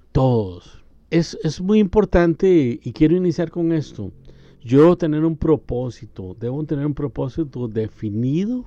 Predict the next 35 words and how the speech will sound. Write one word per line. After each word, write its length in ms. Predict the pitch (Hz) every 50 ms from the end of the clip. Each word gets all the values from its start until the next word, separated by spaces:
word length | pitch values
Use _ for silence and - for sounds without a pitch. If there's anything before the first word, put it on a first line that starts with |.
| - - - - _ - -
sobre 580 | - - - - - 196 180 170 175 165 151 147
el 100 | 143 135
vivir, 600 | 127 127 131 135 143 165 190 214 202 175 139 113
sobre 460 | - - - 139 123 113 117 120 117
mi 200 | 117 117 117 123
vida, 500 | 147 185 202 196 170 135 117 104 92 90 90 87 - - -
porque 380 | - 202 226 220 214 - - 220
el, 120 | 214 220
el 120 | 226 220 170
propósito 840 | - 208 214 202 - 196 196 202 185 156 208 208 180 170 202 196
me 180 | 185 175 156 139
va 280 | 131 127 131 143 156
a 60 | 170 156
servir 520 | - - 175 170 139 135 147 156 147 -
como 240 | - 151 135 127 131
una 360 | 135 143 143 135 - - -
ancla, 600 | 135 143 143 139 131 110 - - 110 104 95 90 _ -
como 280 | - 131 120 123 131
esa 380 | 147 147 - - 170 160 156 156
ancla 380 | 156 160 147 - 160 165 160
que 180 | - - - 123
le 120 | 123 120
permite 460 | 107 - 117 110 110 127 127 - - 143
a 120 | 139 127
un 240 | 117 120 120 117 107
barco 520 | 131 123 123 123 120 - - 143 135 127
no 200 | 123 120 123 123
ser 240 | 113 - - 139 135
llevado 420 | 127 151 147 127 120 120 120 127
por 220 | 120 - - 147 131
la 140 | 127 120 107
marea, 600 | 104 101 98 95 104 110 120 135 131 131 123 117
a 60 | 107
la 100 | 104 104
deriva, 920 | 104 101 101 104 101 110 120 127 135 135 135 135 135 127 120 120 113 107